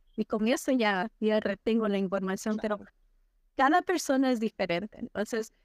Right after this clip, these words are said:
Speaker 1: no hay una técnica única, pero si uno está practicando ya va a saber qué le funciona, qué no funciona. Entonces ahí pueden saber, bueno, esto puedo hacer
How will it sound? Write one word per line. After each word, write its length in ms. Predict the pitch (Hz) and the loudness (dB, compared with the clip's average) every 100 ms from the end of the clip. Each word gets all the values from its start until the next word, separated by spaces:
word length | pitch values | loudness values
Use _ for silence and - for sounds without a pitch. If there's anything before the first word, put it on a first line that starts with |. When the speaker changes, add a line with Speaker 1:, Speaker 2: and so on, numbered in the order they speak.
| _ - | _ -2
Speaker 1:
no 380 | 233 254 269 | 0 2 2
hay 320 | 254 247 254 226 | 2 2 2 0
una 280 | 233 185 202 - | 2 0 0 -2
técnica 680 | 226 - 247 247 220 - - - | -4 0 -2 0 0 0 -2 -6
única, 540 | 240 277 359 381 381 - | 0 0 2 2 0 0
pero 260 | 214 214 | -4 -4
si 240 | 190 247 240 | -4 0 2
uno 180 | 302 349 | 4 2
está 220 | - 269 | 0 -4
practicando 880 | - 208 - 214 - 220 254 254 185 | -2 -6 -4 -6 -4 0 2 2 0
ya 300 | 180 202 226 | 0 2 2
va 140 | 220 | 0
a 40 | 214 | -2
saber 380 | - 202 240 233 _ _ | 0 0 0 -2 _ _
qué 120 | 240 | 0
le 160 | 247 247 | 0 0
funciona, 640 | - 226 214 220 233 233 - _ | -2 -2 0 2 2 0 -4 _
qué 140 | - 208 | -2 0
no 160 | 208 | -2
funciona. 520 | - 202 190 - 185 - _ _ | -2 -4 -4 -4 -6 -8 _ _
Entonces 420 | 196 202 214 202 196 | -8 0 0 0 0
ahí 140 | 202 | 0
pueden 320 | 233 214 214 | 0 0 0
saber, 420 | - 190 185 202 - _ _ _ | 0 -4 -2 -4 -4 _ _ _
bueno, 240 | 196 190 185 | 0 0 -2
esto 280 | 220 220 254 | -6 -4 -2
puedo 280 | 226 208 190 | 0 2 0
hacer 340 | - 302 330 | 2 0 0